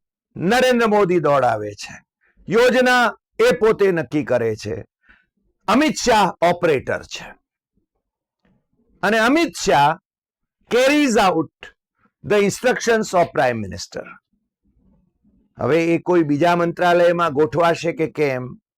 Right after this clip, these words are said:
કે પછી પાર્ટીના હોદ્દા ઉપર જશે,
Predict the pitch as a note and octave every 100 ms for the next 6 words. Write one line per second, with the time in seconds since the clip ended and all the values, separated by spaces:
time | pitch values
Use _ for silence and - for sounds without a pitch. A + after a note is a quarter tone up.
0 | _ _ _ _ _ _ _ - C4 A#3+
1 | G#3+ - C3+ B2+ - _ _ _ _ _
2 | _ _ _ - G3 A#3+ F#3+ C4+ B3 A#3
3 | F#3 F#3 F#3 F#3+ D#3+ E3+ D3 B2+ C3 -
4 | C3